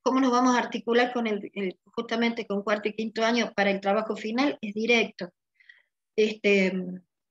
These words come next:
lo que va a hacer falta y cómo son las evaluaciones que les tomamos, estas que digo que pueden ser por el campus o no, que no son pruebas de temas, de, de hojas y hojas y, y folios, sino que son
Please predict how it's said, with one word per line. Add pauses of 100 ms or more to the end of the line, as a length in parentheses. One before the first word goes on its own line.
(120)
lo
que
va
a
hacer
falta
y
cómo
son
las
evaluaciones
que
les
tomamos,
estas
que
digo
que
pueden
ser
por
el
campus
o
no, (420)
que
no
son
pruebas (440)
de
temas, (500)
de,
de
hojas
y
hojas
y,
y
folios,
sino
que
son